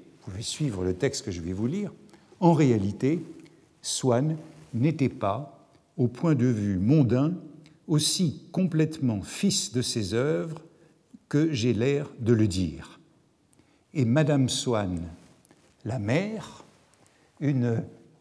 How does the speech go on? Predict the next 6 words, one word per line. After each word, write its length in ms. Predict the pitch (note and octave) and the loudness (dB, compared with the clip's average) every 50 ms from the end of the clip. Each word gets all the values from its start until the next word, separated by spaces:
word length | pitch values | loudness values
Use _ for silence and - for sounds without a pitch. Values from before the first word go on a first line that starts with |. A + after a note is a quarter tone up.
| _ _ _ _ | _ _ _ _
créature 840 | - - E3+ D3+ C#3 C#3 C#3 - - D3+ C#3+ C3+ B2+ A#2 G#2 G2+ G#2 G2+ F#2+ F#2 F#2 - - _ _ _ _ _ _ _ _ _ - | -10 -4 -2 0 0 0 -2 -4 -4 -4 -2 -2 0 -2 -2 -2 -4 -4 -4 -6 -10 -14 -20 _ _ _ _ _ _ _ _ _ -12
délicieuse, 1400 | A2+ - C#3 C#3 A#2+ A#2 A2 - - - F3 A3 A#3+ A3+ G#3 E3+ A#2 G2+ G2 F#2 E2+ F2 F#2+ F2+ - - - _ _ _ _ _ _ _ _ _ _ _ _ _ _ _ _ _ _ - - D#3 | -6 -4 -2 -2 -2 -2 -4 -6 -8 -8 -6 -6 -6 -6 -6 -6 -8 -8 -10 -10 -12 -16 -18 -20 -20 -20 -20 _ _ _ _ _ _ _ _ _ _ _ _ _ _ _ _ _ _ -20 -14 -12
euh, 220 | B2+ G#2+ G#2 A2+ C3+ - - - - - - | -8 -6 -6 -6 -6 -8 -12 -20 -18 -6 0
une 420 | D3+ D3 D3 C#3+ C3+ B2+ B2 - - - | 2 2 4 4 4 2 2 0 -4 -6
corrigée 580 | - - C3 A#2+ G#2+ A2 G#2 G#2+ C3 B2+ B2 - - | -2 0 2 2 2 0 0 0 2 0 0 0 -4
en, 220 | G#2+ G2 F#2 F#2 | -6 -4 -4 -6